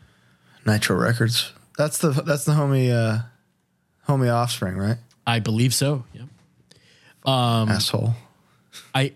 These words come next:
Speaker 2: was this the, um, first, did Jade play on Black Sails?
Speaker 1: Yeah.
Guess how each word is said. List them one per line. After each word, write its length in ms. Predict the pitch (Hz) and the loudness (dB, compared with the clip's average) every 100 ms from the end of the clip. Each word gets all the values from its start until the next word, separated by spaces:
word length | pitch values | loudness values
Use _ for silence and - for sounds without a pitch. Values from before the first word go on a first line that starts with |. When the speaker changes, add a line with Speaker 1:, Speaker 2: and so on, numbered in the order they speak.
| 139 | -2
Speaker 2:
was 300 | 135 113 107 | 0 0 0
this 300 | 143 214 - | 0 0 -4
the, 600 | - 196 190 160 143 - | -4 -2 2 2 2 0
um, 520 | 120 113 107 98 76 - | 2 2 2 -2 -8 -12
first, 1000 | - - - - 120 147 - - - - _ - | -14 -12 -10 -2 0 2 2 0 -4 -8 _ -4
did 420 | 143 143 131 - | 0 2 0 -2
Jade 340 | 120 123 147 208 | 2 2 2 0
play 200 | - 208 | 0 2
on 140 | 180 | 2
Black 260 | 117 107 117 | 2 0 0
Sails? 540 | - 170 220 - - _ _ _ _ _ _ _ _ _ _ _ _ _ | 0 0 -2 -6 -16 _ _ _ _ _ _ _ _ _ _ _ _ _
Speaker 1:
Yeah. 380 | - 113 151 120 | 0 2 2 -2